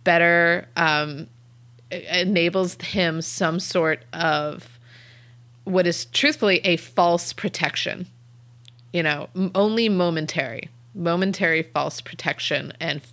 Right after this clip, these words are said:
the feeling of love and safety in different ways. So,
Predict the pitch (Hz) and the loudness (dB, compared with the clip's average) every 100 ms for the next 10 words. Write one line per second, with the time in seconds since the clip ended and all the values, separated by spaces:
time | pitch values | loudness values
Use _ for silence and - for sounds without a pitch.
0 | - 156 - 165 156 156 147 151 - 160 | -8 -8 -4 -2 0 0 -2 -4 -10 -6
1 | 147 127 - - - - - 156 156 151 | -6 -6 -10 -14 -20 -20 -10 -2 0 0
2 | 147 151 139 147 135 - 131 - - - | 0 -6 -8 -6 -6 -6 -8 -10 -16 -20
3 | - - - - _ 175 170 147 - - | -20 -20 -20 -20 _ -6 -4 -4 -6 -8
4 | 120 165 - - - 208 180 175 | -10 -8 -12 -10 -4 2 4 4